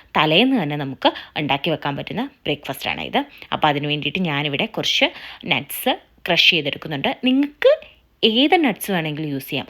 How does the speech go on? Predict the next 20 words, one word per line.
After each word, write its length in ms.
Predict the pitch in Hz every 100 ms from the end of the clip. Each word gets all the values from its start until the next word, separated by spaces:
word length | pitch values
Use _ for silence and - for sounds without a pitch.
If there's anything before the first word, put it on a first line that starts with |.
| 175
അതൊക്കെ 300 | 175 - 262
നിങ്ങളുടെ 220 | 185 156 160
കൺവീനിയൻസ് 500 | 143 139 139 139 -
ആ, 40 | 139 -
അനുസരിച്ചിട്ടുള്ളതാണ്. 880 | 156 143 151 135 151 147 135 113 147 269 - - -
ഞാനിവിടെ 320 | 151 160 160 160
ആൽമണ്ട്സ് 360 | 147 151 156 175
മാത്രമേ 280 | 143 - 160
ഇടുന്നുള്ളൂ. 300 | 143 143 156 196
നിങ്ങൾക്ക് 340 | 143 143 214
നിങ്ങളുടെ 280 | 165 151 185 160
കയ്യിലുള്ള 540 | 156 185 147 147 311 - - - - 156
നട്ട്സ് 280 | 143 -
ഏതൊക്കെയാണോ 500 | 190 156 147 151 147 -
അതൊക്കെ 380 | 170 151 - 254
നിങ്ങൾക്ക് 260 | 165 139 180
ചോപ്പ് 200 | 131 -
ചെയ്തെടുക്കാവേ. 560 | 135 123 - - 107 277 - _ -
അപ്പോൾ 140 | 170
അത് 100 | 165